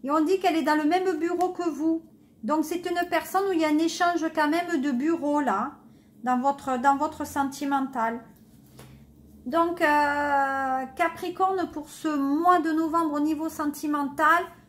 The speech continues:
j'ai essayé de faire rapide pour pas faire des vidéos un peu trop longues et que ça vous prenne trop la tête. Mais voilà. Donc, pour moi, ce mois de novembre, il est tel que je vous le découvre.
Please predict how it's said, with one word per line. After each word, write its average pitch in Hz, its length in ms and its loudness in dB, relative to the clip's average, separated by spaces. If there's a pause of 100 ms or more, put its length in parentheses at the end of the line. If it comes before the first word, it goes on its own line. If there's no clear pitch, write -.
(160)
j'ai 233 240 -4
essayé 349 400 -2
de 311 100 -2
faire 294 260 -4
rapide 294 640 -2
pour 220 180 -16
pas 262 320 6
faire 254 200 -6
des 254 100 -4
vidéos 269 320 -6
un 240 80 -4
peu 226 140 -8
trop 262 220 -6
longues 277 220 -2
et 214 80 -6
que 214 80 -8
ça 220 140 -8
vous 220 140 -6
prenne 214 260 -6
trop - 160 -12
la 226 120 -4
tête. 415 280 -4 (480)
Mais 285 120 2
voilà. 294 320 4 (300)
Donc, 294 220 -4
pour 392 180 0
moi, 370 140 4
ce 349 140 -6
mois 349 200 2
de 320 120 -2
novembre, 320 400 0
il 294 100 -4
est 285 100 -6
tel 311 200 -2
que 262 320 -4
je 240 120 -6
vous 269 180 -6
le 285 100 -4
découvre. 262 560 -4